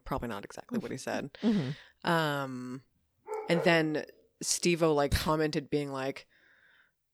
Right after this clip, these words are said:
Speaker 1: I mean, the voice of reason, Steve-O.
Speaker 2: Yeah.
Speaker 1: Can you believe it?
Speaker 2: <laughs> I can't.
Speaker 1: Being like, "Hey, man, you need to do something about this." <laughs>
Speaker 2: I
Speaker 1: Like,
Speaker 2: mean, fair
Speaker 1: you're
Speaker 2: enough.
Speaker 1: lashing out at people, et cetera. So anyway, Steve-O's really just trying to maintain the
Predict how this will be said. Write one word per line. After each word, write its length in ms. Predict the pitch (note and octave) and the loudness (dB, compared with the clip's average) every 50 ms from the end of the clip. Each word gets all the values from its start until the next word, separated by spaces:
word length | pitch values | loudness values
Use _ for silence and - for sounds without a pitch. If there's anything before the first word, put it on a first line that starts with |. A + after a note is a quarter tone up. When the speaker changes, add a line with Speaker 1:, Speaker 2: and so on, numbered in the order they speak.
| _ _ | _ _
Speaker 1:
I 60 | - E3 | -6 -4
mean, 240 | C#3+ C3+ C3 C3+ C3 | -4 -4 -6 -4 -4
the 80 | - | -4
voice 240 | - - D3 D3 C#3+ | -2 0 0 0 0
of 140 | D#3 C3 C3 | -2 -4 -4
reason, 280 | C3+ C3+ C#3 - B2+ C3 | -4 -4 -4 -4 -6 -6
Steve-O. 520 | - - - C3 B2 - G#2+ A#2 - C#3+ - - | -4 -4 -4 -4 -4 -4 -4 -6 -6 -8 -6 2
Speaker 2:
Yeah. 340 | A3+ A#3+ B3 C3 C#3 D#3 | 4 6 6 8 8 8
Speaker 1:
Can 120 | - A3+ C4+ | 8 6 6
you 40 | D4+ | 4
believe 300 | D#4 A3+ D3+ C3 C3 C#3 | 4 2 2 2 2 2
it? 180 | D#3+ F3 F3+ - - - - | 2 2 0 -2 -10 -2 2
Speaker 2:
<laughs> 200 | B3 B3+ A#3 F3+ - - - - | 4 4 4 4 0 -6 0 2
I 160 | G3+ F3+ F#3+ | 6 6 6
can't. 600 | G3 - - - - E3+ D3+ C3+ C#3 C#3+ - - - - - - - - | 6 4 0 0 2 2 2 2 0 -4 -4 -8 -10 -8 -10 -12 -4 0
Speaker 1:
Being 160 | F#3 F3+ F3+ F3+ | 2 4 6 8
like, 180 | E3+ E3+ D#3+ D3 | 8 8 6 6
"Hey, 220 | D#3 F#3 G#3 G#3+ | 6 8 10 10
man, 540 | G#3 G3+ G3 G3 F#3+ F#3+ F#3+ F#3 F#3+ F#3+ E3 - - _ - - - - - _ _ | 12 12 10 10 10 10 10 10 8 6 4 0 -6 _ -16 -16 -16 -18 -20 _ _
you 180 | - D3+ F3+ | 2 6 8
need 180 | G3+ G3+ G3 F3+ | 10 10 8 8
to 100 | - E3 | 6 2
do 340 | C#3+ B2 C3+ C3 F3 F#3 F#3+ | -2 -4 2 4 6 6 6
something 400 | - - E3+ E3 D#3 - D#3 D3+ | 6 6 4 6 6 6 6 6
about 380 | E3 D3+ - E3+ F3 A3 - | 10 12 12 12 12 12 10
this." 640 | F#3+ E3+ G3 B3 F#3 D#3 - D#3+ E3 - F#3+ - - | 8 8 8 10 10 10 8 8 8 6 6 4 4
<laughs> 200 | F3 G3 - - | 4 2 2 4
Speaker 2:
I 40 | - | 2
Speaker 1:
Like, 80 | D#3+ E3 | 2 4
Speaker 2:
mean, 220 | - E3+ F3+ F3+ | 2 2 0 -2
fair 260 | - - - D#3+ E3 - | -4 -4 -2 2 6 8
Speaker 1:
you're 80 | E3+ E3+ F3 | 8 10 10
Speaker 2:
enough. 160 | E3+ E3 D3+ D3 | 10 10 10 10
Speaker 1:
lashing 380 | D3+ D3 E3 D#3+ - - D#3 | 8 8 8 6 6 4 4
out 120 | D3 D3+ D3+ | 4 4 4
at 80 | C#3 | 4
people, 280 | - D#3 C3+ - - B2+ | 4 2 2 2 0 -2
et 100 | C3 - | -2 0
cetera. 360 | - D3 C#3 B2+ A#2 A#2+ B2+ | 2 2 2 2 2 0 -2
So 300 | B2+ - - B2+ B2 B2+ C#3 | -4 -4 -2 0 -2 0 0
anyway, 340 | - - D#3 A#2+ A#2+ A2+ A#2+ - - - - - - - _ | 2 4 4 6 4 4 2 0 -4 -10 -14 -14 -16 -14 _
Steve-O's 460 | - - - A#3+ B3 C4+ C4+ A3+ F3+ | -2 6 8 8 12 12 12 12 12
really 260 | D3 D#3+ E3+ E3+ D#3+ | 10 10 12 12 12
just 180 | C#3 D3 - - | 10 8 4 4
trying 160 | - D3+ C#3 | 4 4 4
to 60 | C3+ | 6
maintain 360 | B2+ B2 B2 B2+ - C#3 B2+ | 4 2 2 0 0 0 0
the 140 | F#2 C#2 - | 0 -2 -2